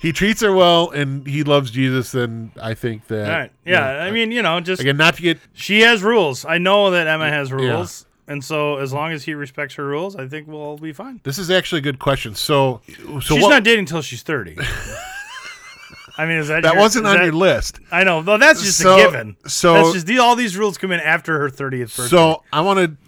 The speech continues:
Speaker 1: take a step back and kinda tell the folks here that are listening what we're intending with this episode. Andrew and I both talked to our daughters, Natalie and Emma. We, for the next episode, we are going
Speaker 2: Ten,
Speaker 1: to
Speaker 2: uh,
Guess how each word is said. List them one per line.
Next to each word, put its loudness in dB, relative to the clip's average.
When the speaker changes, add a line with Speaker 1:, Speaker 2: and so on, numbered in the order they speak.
Speaker 1:
take -2
a -2
step -2
back 4
and -6
kinda -2
tell 0
the -8
folks -4
here -2
that -4
are -2
listening -4
what -2
we're 0
intending -6
with -8
this -10
episode. -8
Andrew 0
and 2
I 4
both 0
talked -4
to 0
our 0
daughters, -4
Natalie -4
and -14
Emma. -6
We, -6
for 0
the -2
next -2
episode, -4
we 2
are 2
going 0
Speaker 2:
Ten, -2
Speaker 1:
to -8
Speaker 2:
uh, -6